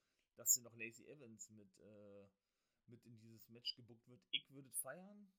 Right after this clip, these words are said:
ja, auch, äh, Lacey Evans und den Nature Boy, Ric Flair,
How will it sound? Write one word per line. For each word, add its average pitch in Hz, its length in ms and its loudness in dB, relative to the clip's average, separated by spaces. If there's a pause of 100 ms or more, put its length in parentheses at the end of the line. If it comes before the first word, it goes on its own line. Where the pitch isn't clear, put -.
(160)
ja, 151 280 -6 (280)
auch, 120 280 -16
äh, 117 280 -14
Lacey 113 400 -2
Evans 143 360 -16
und 107 180 -16 (300)
den 101 380 -18
Nature 110 720 -8
Boy, 95 320 -14 (420)
Ric 110 240 -18 (140)
Flair, 117 440 -16